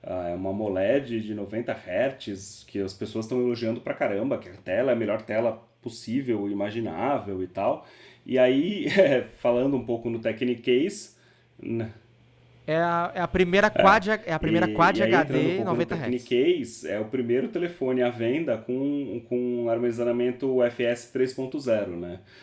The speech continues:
Speaker 1: Era pra ser o Galaxy Fold, mas o Galaxy Fold nunca chegou ao mercado, que não chegou ao mercado ainda, né?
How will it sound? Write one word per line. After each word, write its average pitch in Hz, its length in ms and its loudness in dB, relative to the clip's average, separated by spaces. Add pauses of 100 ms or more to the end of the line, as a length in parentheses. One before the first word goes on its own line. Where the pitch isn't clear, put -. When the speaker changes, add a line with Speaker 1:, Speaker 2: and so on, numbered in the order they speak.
(140)
Speaker 1:
Era 123 260 6
pra 135 200 4
ser 131 140 4
o 120 80 6
Galaxy 120 340 2
Fold, 175 400 4
mas 123 200 4
o 120 40 -4
Galaxy 117 320 2
Fold 131 300 0
nunca 139 260 2
chegou 139 320 4
ao 135 60 2
mercado, 131 400 0
que 147 100 0
não 151 160 8
chegou 143 220 4
ao 123 60 4
mercado 117 300 2
ainda, 139 380 4
né? 120 180 0